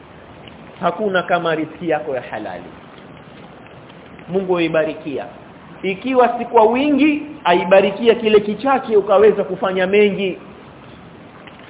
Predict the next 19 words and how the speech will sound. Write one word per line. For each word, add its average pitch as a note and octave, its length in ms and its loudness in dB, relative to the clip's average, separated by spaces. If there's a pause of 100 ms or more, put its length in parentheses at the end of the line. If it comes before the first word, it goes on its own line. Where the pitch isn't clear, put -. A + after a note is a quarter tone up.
Na A3 120 4
yatosha B3+ 720 8
kuwa A3+ 240 6
ile A3+ 260 4
halali A3 500 4
yako B3 340 6
ikuokoe A3+ 920 8
kesho A3 400 4
akhera, A3 500 6 (120)
umefaulu. A3 920 4 (1120)
Haya A#3+ 340 8
utakayokusanya B3 1040 6
kwa A#3+ 240 8
riba, B3 380 6
kwa B3 140 6
halali, A#3+ 640 6
kwa A#3+ 180 6
haramu, B3 640 6 (260)
utayawata. A#3+ 1120 8